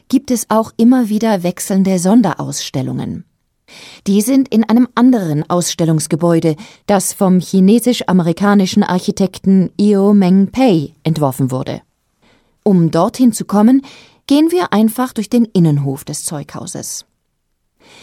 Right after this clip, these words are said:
Dieser Neubau wurde im Jahr zweitausenddrei eröffnet. Im Moment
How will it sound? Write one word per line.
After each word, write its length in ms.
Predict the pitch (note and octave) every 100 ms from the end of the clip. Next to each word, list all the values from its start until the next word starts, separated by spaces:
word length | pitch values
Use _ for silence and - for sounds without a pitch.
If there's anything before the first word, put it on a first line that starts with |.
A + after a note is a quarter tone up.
| - _ _ _ -
Dieser 240 | A#3+ E4
Neubau 600 | A3+ F3+ B3+ F3+ C#3+ G#3 C4+ - - -
wurde 320 | A3+ E4 D4
im 220 | - G3+
Jahr 340 | D#3+ D#3 F#3 G#3 -
zweitausenddrei 1040 | - E3+ D3 E3+ E3 A3 A#3+ E3+ D3 C3 -
eröffnet. 680 | C3+ - B2+ B2+ - - _ _ _ _ _ _ - - _ _ -
Im 140 | F#3
Moment 480 | D#3 D3 A3+ F3+